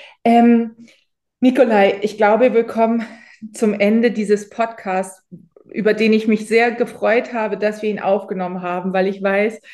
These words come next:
das ist, ähm, ein sehr neues Thema auch für dich ist. Du hast dich in ein sehr neues Thema eingearbeitet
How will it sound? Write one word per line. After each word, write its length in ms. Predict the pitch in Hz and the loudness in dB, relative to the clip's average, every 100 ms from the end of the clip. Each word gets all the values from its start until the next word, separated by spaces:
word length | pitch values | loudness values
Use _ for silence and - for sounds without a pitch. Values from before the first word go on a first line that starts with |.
| - _ | -20 _
das 240 | 220 214 | -6 -2
ist, 260 | 214 202 - | -2 -2 -2
ähm, 480 | 196 196 196 196 190 - _ | -2 0 0 -4 -8 -16 _
ein 220 | 202 208 | 2 2
sehr 340 | 202 214 208 - - - _ | 4 2 0 -6 -18 -20 _
neues 640 | - 214 220 247 277 277 | -2 0 2 2 2 -2
Thema 500 | - 247 226 240 208 | -6 -6 -4 -4 -6
auch 120 | 202 - | -8 -6
für 120 | 214 | -6
dich 280 | 214 233 226 | -6 -8 -6
ist. 240 | 214 214 | -8 -6
Du 80 | 208 | -6
hast 260 | 196 196 | -6 -6
dich 120 | 214 208 | -8 -6
in 140 | 190 | -4
ein 200 | 180 190 | -4 -6
sehr 280 | 175 220 233 | -4 -2 0
neues 340 | 214 202 196 | 0 -4 -6
Thema 260 | - 202 185 | -10 -8 -6
eingearbeitet 880 | 180 196 180 170 180 180 190 190 | -4 -4 -4 -4 -2 -2 -4 -10